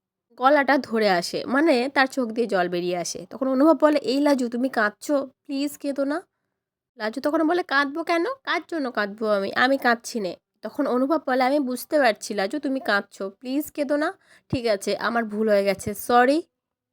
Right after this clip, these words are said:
তোমাকে আর আমি এরকমভাবে কখনো বকবো না।" তখন লাজু বলে, "হ্যাঁ,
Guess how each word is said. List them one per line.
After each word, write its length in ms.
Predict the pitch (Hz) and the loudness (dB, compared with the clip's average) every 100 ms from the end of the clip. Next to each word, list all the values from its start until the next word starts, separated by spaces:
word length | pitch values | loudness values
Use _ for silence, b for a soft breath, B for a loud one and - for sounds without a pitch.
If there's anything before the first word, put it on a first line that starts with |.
| _ _ _ | _ _ _
তোমাকে 300 | 262 247 240 | -4 -2 0
আর 140 | 285 349 | 2 2
আমি 240 | - 254 330 | 2 2 2
এরকমভাবে 640 | - 285 277 285 269 349 - | 2 0 0 -4 -2 -6 -4
কখনো 440 | 254 - - 254 220 | -4 -4 -6 -4 -2
বকবো 340 | 196 175 175 | -4 -2 -4
না।" 140 | 160 147 _ _ _ _ _ _ _ _ 254 | -2 -6 _ _ _ _ _ _ _ _ -6
তখন 140 | 277 | -2
লাজু 260 | 277 269 302 | 0 0 0
বলে, 200 | 302 302 | 0 0
"হ্যাঁ, 360 | 254 285 254 | 2 4 4